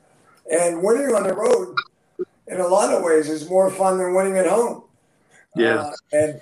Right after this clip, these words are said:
Speaker 1: and, and so I thought for a year and a half, whatever we've gone through with the fans,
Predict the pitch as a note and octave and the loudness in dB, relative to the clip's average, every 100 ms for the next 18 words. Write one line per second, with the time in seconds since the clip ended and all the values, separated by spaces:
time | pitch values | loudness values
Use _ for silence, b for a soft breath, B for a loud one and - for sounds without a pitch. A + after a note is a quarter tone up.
0 | _ _ _ _ - _ _ - D#3+ E3+ | _ _ _ _ -20 _ _ -8 -4 -2
1 | D#3+ - _ _ _ _ - F3+ E3+ - | -4 -10 _ _ _ _ -8 -2 0 0
2 | F3 F3 - G3+ - - E3 E3 D#3 D#3+ | 0 2 0 0 0 0 -2 0 0 0
3 | G3 G3+ F#3 D#3 D#3+ D3+ D3 - C#3+ D#3 | -2 -2 0 0 2 0 -2 -2 0 2
4 | F3+ F3+ E3+ D#3+ C#3+ D#3+ D3+ C3+ D3 E3 | 0 -2 0 -2 0 0 0 -4 -2 0
5 | D#3 C#3 C3 - D3 D3 B2+ A2+ A2+ - | 2 0 -8 -8 -4 -4 -4 -10 -18 -20